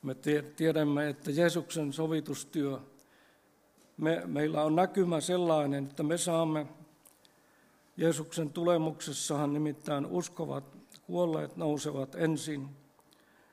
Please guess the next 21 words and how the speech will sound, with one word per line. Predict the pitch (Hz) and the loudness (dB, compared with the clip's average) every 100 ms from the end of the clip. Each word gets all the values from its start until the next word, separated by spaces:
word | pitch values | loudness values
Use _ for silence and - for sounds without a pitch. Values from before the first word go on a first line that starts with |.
| _ _ | _ _
sitten | - 170 165 - 143 139 - - - - | -8 -8 -6 -2 -2 -2 -8 -18 -18 2
nousemme | 165 165 160 139 143 | 6 6 4 2 2
me, | 156 170 | 4 2
jo-, | 160 151 151 - | 2 0 -4 -2
jos | 165 156 | -2 -2
olemme | 156 151 139 143 151 | 0 2 4 4 2
elossa | 180 196 135 - 123 | 4 4 2 -2 -6
silloin, | - 127 135 67 69 - - _ _ - _ _ _ _ _ - | -6 -8 -8 -10 -12 -18 -20 _ _ -20 _ _ _ _ _ -4
niin | 143 | 2
meidät | 147 165 147 147 | 6 6 4 0
temmataan | - 160 160 147 147 139 135 | 0 4 4 2 2 0 0
täältä | 156 151 135 143 - - - - - - _ - | 2 2 2 -6 -10 -18 -20 -20 -20 -20 _ -4
tuuliin | 170 165 151 139 | 0 2 4 2
ja | 143 | 2
pilji-, | 139 170 160 143 127 147 - | 2 2 2 0 -2 -8 -2
pilviin | 165 170 143 139 139 131 - - - - - _ _ _ | 2 2 4 2 2 -2 -12 -20 -20 -20 -20 _ _ _
ja | - | -6
sanotaan, | 143 170 170 151 151 143 151 | 0 2 2 2 0 0 -2
että | 156 - | -8 -2
me | 151 170 | 0 2
muutumme. | 160 160 196 185 131 123 131 131 123 127 131 | 2 2 4 4 2 0 -2 -2 -2 -2 -4